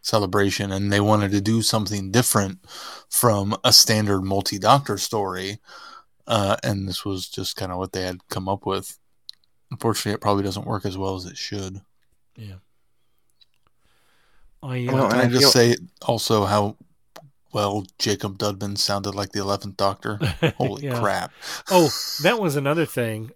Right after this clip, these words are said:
Speaker 2: When I saw the trailer for this, they spoiled that for me in the trailer. At the very
Speaker 1: Oh.
Speaker 2: end of the trailer, they have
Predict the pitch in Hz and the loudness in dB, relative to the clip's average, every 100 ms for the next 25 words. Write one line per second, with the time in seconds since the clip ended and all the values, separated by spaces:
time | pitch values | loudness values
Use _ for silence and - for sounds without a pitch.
0 | - 135 131 143 160 - 147 123 110 - | -10 -4 -2 0 -2 -2 -2 -2 -4 -6
1 | 151 147 139 107 - 107 104 104 - 123 | -2 -2 -2 -6 -12 -14 -12 -10 -6 -4
2 | - 151 120 107 110 - 143 117 110 107 | 2 2 2 -2 -8 -10 -10 -8 -8 -10
3 | 98 - 139 117 98 92 - _ _ _ | -12 -10 -8 -8 -10 -16 -20 _ _ _
4 | _ _ 135 - 110 107 143 151 135 127 | _ _ -10 -4 0 4 4 6 4 2
5 | 151 143 117 110 - 156 139 110 98 104 | 0 -2 -4 -4 0 2 2 -4 -10 -14
6 | - _ _ _ _ _ _ _ _ _ | -20 _ _ _ _ _ _ _ _ _
7 | _ 127 127 117 123 113 107 - | _ -2 -2 0 0 -2 -6 -14